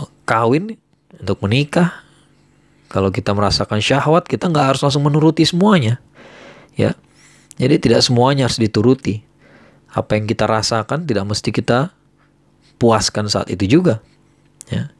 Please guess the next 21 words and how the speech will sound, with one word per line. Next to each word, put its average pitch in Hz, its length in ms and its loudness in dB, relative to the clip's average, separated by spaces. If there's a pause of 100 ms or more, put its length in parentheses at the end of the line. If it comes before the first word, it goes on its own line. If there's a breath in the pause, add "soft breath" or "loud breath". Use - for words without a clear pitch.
(300)
itulah 123 320 2
manusia. 151 560 0 (320)
Itulah 110 320 0
bedanya 101 320 4
kita 95 240 -2
dengan 117 240 0
binatang. 123 480 -2 (880 loud breath)
Kalau 123 240 2
Anda, 113 720 0 (300)
eh, 92 760 0
masuk 110 540 0
ke - 20 -2
dalam 104 320 0
kandang 107 400 -2
singa 127 400 0
yang 107 160 2
udah 104 480 -2
tiga 107 320 2
hari 107 160 -2
nggak 101 160 -4
makan, 143 480 -4